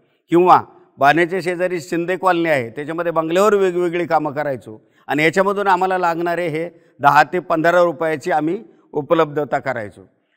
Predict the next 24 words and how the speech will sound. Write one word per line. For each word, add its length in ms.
या 200
कामामधून 800
मग 200
नंतर 460
हळूहळू 340
आमचं 240
आयटीआय 300
पूर्ण 380
झाल्याच्यानंतर, 800
मी 140
आयटीआय 320
पूर्ण 320
केल्याच्यानंतर 520
अप्रेंटिसशिपसाठी 880
मी 220
इंडियन 340
मेट्रोलॉजिकल 680
डिपार्टमेंट, 520
आयएमडी, 460
म्हणजेच 560
आपली 260
वेधशाळा, 680
इथं 160
पुण्यामध्ये 640